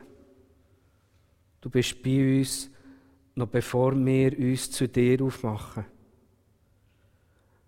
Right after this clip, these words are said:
Wir bitten dich, schau auf uns und auf deine Gemeinde. Du siehst unseren Willen zum Guten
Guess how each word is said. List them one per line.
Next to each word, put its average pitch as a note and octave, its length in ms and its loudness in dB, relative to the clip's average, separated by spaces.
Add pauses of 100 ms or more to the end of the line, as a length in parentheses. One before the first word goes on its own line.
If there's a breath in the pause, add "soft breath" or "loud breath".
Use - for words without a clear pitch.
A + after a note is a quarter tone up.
(180)
Wir A#2+ 80 -16
bitten C3 340 2
dich, C3+ 220 6
schau C#3 120 4
auf C#3 280 0
uns C#3 400 2
und A#2 220 -4
auf - 180 -6
deine C3 260 0
Gemeinde. B2+ 640 -2 (760 loud breath)
Du A#2+ 160 -6
siehst C#3+ 680 2
unseren B2 380 0
Willen C#3+ 300 6
zum B2 240 -2
Guten C3+ 600 0